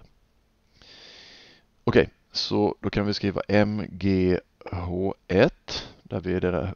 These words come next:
H ett är den första höjden, blir till M G H två, där det är den andra höjden, plus ett friktionsarbete, och då kan vi väl skriva här hur vi räknar ut det. Friktionsarbete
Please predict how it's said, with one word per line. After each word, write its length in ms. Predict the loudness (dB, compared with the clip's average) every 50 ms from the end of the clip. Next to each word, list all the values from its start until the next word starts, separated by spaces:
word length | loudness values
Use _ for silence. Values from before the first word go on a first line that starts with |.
| -10
H 260 | -10 -8 -6 -4 -4 -4
ett 120 | -4 -4
är 60 | -6
den 80 | -6 -6
första 340 | -6 -8 -8 -8 -8 -8 -6
höjden, 400 | -4 -4 -4 -4 -4 -6 -8 -10 -14 _ _ _ _ _ _ _ _ _ _ _ _ _ _ _ _ _ _ _ _ _ _ -20 -20 -20 -12
blir 240 | -6 -4 -2 -2 -4
till 360 | -4 -4 -2 0 0 0 -2 -6 _
M 420 | -8 -4 -2 -2 -2 -4 -6 -10 -12 -14 -16
G 440 | -20 -14 -8 -6 -4 -4 -4 -4 -6 -8 _
H 360 | -20 -16 -12 -8 -6 -6 -6
två, 420 | -8 -10 -12 -10 -8 -6 -6 -6 -6 -8 -14 -20 -20 -20 -16 -14
där 120 | -10 -6
det 80 | -6 -6
är 40 |
den 140 | -6 -6 -8 -6
andra 320 | -6 -6 -6 -4 -4 -2 -2
höjden, 440 | 0 0 0 0 0 0 -2 -2 -6 -14 -20 -20 -20 -20 -20 -20 -20 -20 -20 -20 _
plus 360 | -2 0 0 0 0 -2 -6
ett 160 | -6 -6 -6
friktionsarbete, 1300 | -6 -8 -8 -4 0 0 0 0 0 -2 -4 -6 -6 -6 -4 -2 -2 -2 -2 -2 -4 -4 _ -2 -2 -2
och 300 | -2 -6 -12 -12 -12 -12
då 100 | -12 -10
kan 200 | -8 -8 -6 -6
vi 60 | -6 -6
väl 200 | -8 -8 -8 -10
skriva 360 | -12 -8 -6 -4 -4 -4 -4
här 180 | -4 -4 -4
hur 100 | -4 -4
vi 120 | -6 -6 -4
räknar 320 | -4 -4 -6 -6 -6 -6
ut 140 | -8 -6 -8
det. 140 | -10 -10 -12 -12 -16 -20 -20 -20 -20 -20 -20
Friktionsarbete 920 | -20 -14 -8 -6 -4 -4 -2 -2 0 0 2 0 0 0 2 2 2 2